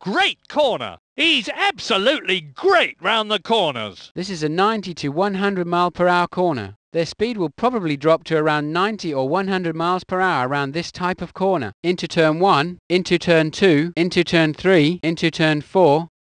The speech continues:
Speaker 2: that's into turn five, into turn six, into turn seven, into turn eight, into turn nine,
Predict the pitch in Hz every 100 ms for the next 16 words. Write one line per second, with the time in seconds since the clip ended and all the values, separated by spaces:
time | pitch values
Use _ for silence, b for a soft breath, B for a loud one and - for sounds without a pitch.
0 | _ 247 240 160 165 165 165 156 147 185
1 | 175 131 156 - _ - 165 170 160 165
2 | 156 151 - 165 151 - - - - 160
3 | 170 160 160 156 - 196 180 135 160 160
4 | _ 147 160 160 160 151 147 - 175 151
5 | 160 - - _ 147 151 151 160 147 143
6 | 156 180 147 147 160